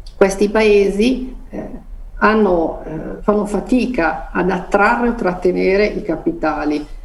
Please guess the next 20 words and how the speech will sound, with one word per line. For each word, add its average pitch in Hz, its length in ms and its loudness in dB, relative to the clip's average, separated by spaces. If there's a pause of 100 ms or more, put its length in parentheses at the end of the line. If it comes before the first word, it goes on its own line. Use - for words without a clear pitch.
(160)
La 180 120 0
tendenza 220 720 2
al 185 120 0
rialzo 165 560 2
dei 156 140 2
tassi 180 440 0
di 175 100 2
interesse 165 920 0 (240)
negli 190 260 4
Stati 196 360 0
Uniti 220 680 2
rende 180 500 4
meno 185 260 2
interessanti 190 760 0
i 220 40 4
rendimenti 170 640 2
in 170 120 2
mercati 160 640 0
finanziari 160 640 0
emergenti 156 760 -2